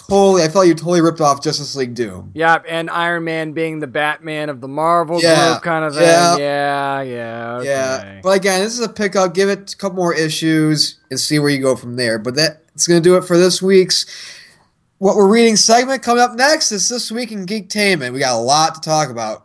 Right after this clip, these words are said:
Speaker 1: More Down Nerdy coming up next.
Speaker 2: Well, you might wanna grab that extra large bucket of popcorn this week because it's a super extended edition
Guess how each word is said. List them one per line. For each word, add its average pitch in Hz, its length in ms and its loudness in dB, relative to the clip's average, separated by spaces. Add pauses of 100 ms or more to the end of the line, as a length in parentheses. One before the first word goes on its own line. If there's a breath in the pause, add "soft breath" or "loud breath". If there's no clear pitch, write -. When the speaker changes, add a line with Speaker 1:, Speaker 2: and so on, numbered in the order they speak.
Speaker 1:
More 143 160 -8
Down 156 280 0
Nerdy 151 200 -4
coming 143 220 -10
up 143 80 -12
next. 113 460 -10
Speaker 2:
Well, 233 200 -2
you 208 120 -6
might 233 160 -4
wanna 233 160 -8
grab 208 300 -6
that 214 280 -6
extra 214 460 -4
large 175 420 2
bucket 165 260 -2
of 151 80 -6
popcorn 156 520 -2
this 147 160 -10
week 151 160 -8
because 147 260 -10
it's 156 180 -10
a 156 80 -10
super 277 540 -6
extended 262 720 -2
edition 220 580 -6